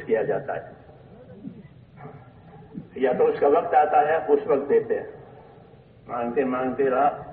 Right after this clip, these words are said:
وقت دے دیا، یا نہیں دیا تو حدیثوں میں ہے کہ آخرت میں اس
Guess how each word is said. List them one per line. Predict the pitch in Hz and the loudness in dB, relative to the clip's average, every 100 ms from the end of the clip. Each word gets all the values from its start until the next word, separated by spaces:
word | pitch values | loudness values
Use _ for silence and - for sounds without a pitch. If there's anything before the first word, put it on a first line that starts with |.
| - 131 | -18 -2
وقت | 120 - | -2 0
دے | 143 | 0
دیا، | - - - - - - - - - - - - - | 0 -4 -16 -20 -20 -20 -20 -20 -20 -20 -20 -18 -6
یا | 123 | -2
نہیں | 131 160 190 | 0 0 0
دیا | 165 156 - - - - - - - - - - - - - | 2 2 0 -6 -16 -20 -20 -20 -20 -20 -20 -20 -20 -20 -14
تو | - | -10
حدیثوں | - 143 143 143 | -2 -2 0 0
میں | 139 135 | 0 0
ہے | 151 | 0
کہ | 117 | 2
آخرت | 117 127 - - 160 170 | 2 2 2 0 0 0
میں | 190 196 - - - - - - - - | 0 0 -4 -16 -18 -20 -20 -20 -20 -2
اس | 139 | -2